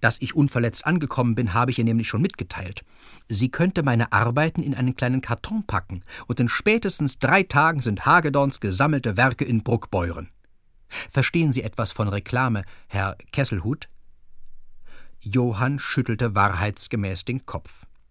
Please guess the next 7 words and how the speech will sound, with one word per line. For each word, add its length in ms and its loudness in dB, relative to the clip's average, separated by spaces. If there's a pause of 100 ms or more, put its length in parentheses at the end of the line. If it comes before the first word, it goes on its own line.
(880)
„Ich 260 -2
möchte 380 0
mir 120 2
die 120 2
Arbeiten 520 2
trotzdem 520 -2
ansehen, 640 -2